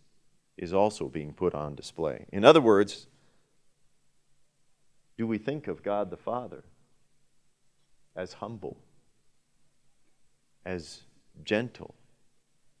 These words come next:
as self-sacrificing? What difference does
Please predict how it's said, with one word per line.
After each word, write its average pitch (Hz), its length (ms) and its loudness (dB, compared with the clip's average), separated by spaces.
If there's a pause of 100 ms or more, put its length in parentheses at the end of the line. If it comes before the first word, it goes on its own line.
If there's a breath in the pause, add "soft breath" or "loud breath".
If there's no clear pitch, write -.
(540)
as 87 180 -2
self-sacrificing? - 2000 0 (3750)
What 147 180 6
difference 156 440 2
does 139 320 4